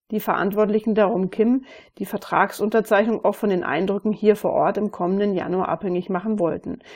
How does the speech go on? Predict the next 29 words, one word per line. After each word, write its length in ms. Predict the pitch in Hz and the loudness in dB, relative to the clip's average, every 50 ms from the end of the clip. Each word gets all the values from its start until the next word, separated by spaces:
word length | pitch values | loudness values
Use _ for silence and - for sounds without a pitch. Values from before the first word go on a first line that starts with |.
| - - - | -20 -20 -10
und 200 | _ - 226 202 | _ -2 4 4
dazu 280 | 214 190 202 - 208 165 | 6 4 4 2 0 -2
Bernds 280 | 165 165 180 - - | -2 -4 -4 -6 -6
Einladung 640 | - - - 185 202 202 226 220 226 226 254 247 233 | -6 -4 -2 -2 0 2 4 4 6 4 4 2 2
zu 100 | - 247 | 0 0
einem 220 | 214 214 220 226 175 | 0 2 2 2 2
Gegenbesuch 480 | 175 170 175 196 190 202 190 214 208 | 0 0 2 2 0 2 0 0 0
bereits 560 | - - 190 196 190 190 196 190 - - - _ | 0 -2 -2 0 0 0 0 -4 -8 -16 -16 _
angenommen 460 | - 165 165 156 - - - - 156 | -8 -6 -6 -6 -8 -10 -12 -12 -12
hatten. 180 | - - - _ _ _ _ _ _ _ _ _ _ _ _ _ _ _ _ _ _ _ _ _ _ _ _ _ _ _ _ | -14 -16 -18 _ _ _ _ _ _ _ _ _ _ _ _ _ _ _ _ _ _ _ _ _ _ _ _ _ _ _ _
Ein 160 | 220 233 240 | 4 4 4
Teilerfolg 640 | 233 269 294 339 330 254 196 - - 185 180 165 - | 4 6 6 8 8 8 6 6 4 2 2 2 -2
zwar, 320 | - 185 180 190 214 240 | 0 2 4 4 4 2
dennoch 380 | 233 - 226 247 269 269 262 - | 6 6 6 6 6 2 2 4
lässt 260 | 233 226 220 - - | 2 2 2 2 -2
Ernst 300 | - 180 180 175 - - | -2 -2 -2 -2 -6 -6
Kraus 320 | - 180 170 180 202 214 | -2 0 2 2 2 0
das 160 | - 202 - - | -2 -4 -2 -2
Gefühl 260 | 214 196 - 226 226 | -4 -2 0 2 2
nicht 260 | 240 262 247 - - | 2 2 0 -2 -4
los, 360 | - 175 170 190 196 - - - _ - | -2 0 0 0 -2 -2 -10 -20 _ -10
dass 240 | - 185 190 - | -10 -8 -6 -6
er 60 | - 196 | -8 -8
vielleicht 380 | - 226 202 208 202 - _ | -2 0 0 0 -2 -6 _
besser 240 | - 185 190 - 196 | -8 -8 -6 -4 -6
hätte 220 | 202 208 - 226 | -6 -4 -4 0
selber 260 | 202 233 254 294 - - | 2 2 4 4 2 0
hinreisen 540 | - - 127 135 - 131 123 - - 143 | -2 -8 -12 -10 -10 -10 -10 -10 -10 -12
sollen. 340 | - - - 117 107 90 - | -12 -10 -12 -12 -12 -14 -16